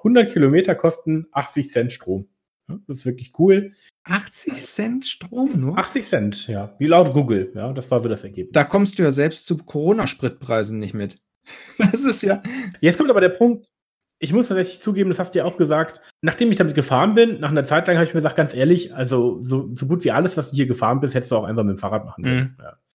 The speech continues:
Speaker 1: Und jetzt, ähm, Kumpel von mir hat sich ein Fahrrad geholt, das, äh, schaue ich mir mal an und dann würde ich das nachkaufen oder ein anderes kaufen, aber ich würde mir jetzt auch ein Fahrrad holen. Aber nach wie vor, ich finde den Scooter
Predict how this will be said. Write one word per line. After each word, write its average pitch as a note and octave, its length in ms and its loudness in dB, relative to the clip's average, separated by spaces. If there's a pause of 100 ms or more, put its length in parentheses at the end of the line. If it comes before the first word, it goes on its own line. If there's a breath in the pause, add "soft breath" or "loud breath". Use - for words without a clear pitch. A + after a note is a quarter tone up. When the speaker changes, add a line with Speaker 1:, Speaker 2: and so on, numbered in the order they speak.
(380)
Speaker 1:
Und G2+ 140 -4
jetzt, G2+ 380 -6
ähm, F#2+ 520 -4 (180)
Kumpel F3+ 180 6
von D#3+ 120 4
mir D3 80 6
hat C3 100 2
sich A#2+ 140 -6
ein A#2+ 80 -2
Fahrrad C#3 260 2
geholt, B2 460 2
das, A#2+ 400 -8
äh, G2+ 120 -6
schaue C3 200 4
ich B2+ 80 -4
mir A#2+ 100 4
mal G2+ 140 0
an B2+ 320 -4 (360 loud breath)
und A2+ 140 -2
dann A2 160 2
würde A#2 120 2
ich A2+ 60 -4
das A2 120 2
nachkaufen G#2 480 2
oder G2 80 0
ein F#2 80 -4
anderes G#2+ 280 -4
kaufen, G2 340 -4
aber F2+ 220 -6
ich - 140 -12
würde G#2 80 -4
mir G#2 60 0
jetzt G2 80 -6
auch G2+ 100 -4
ein G#2 80 -4
Fahrrad A#2+ 320 2
holen. A2+ 220 6 (400 loud breath)
Aber A2+ 180 2
nach B2+ 220 2
wie B2+ 60 2
vor, C3+ 380 6
ich A#2+ 120 0
finde E3 180 2
den C3+ 60 2
Scooter E3+ 320 -2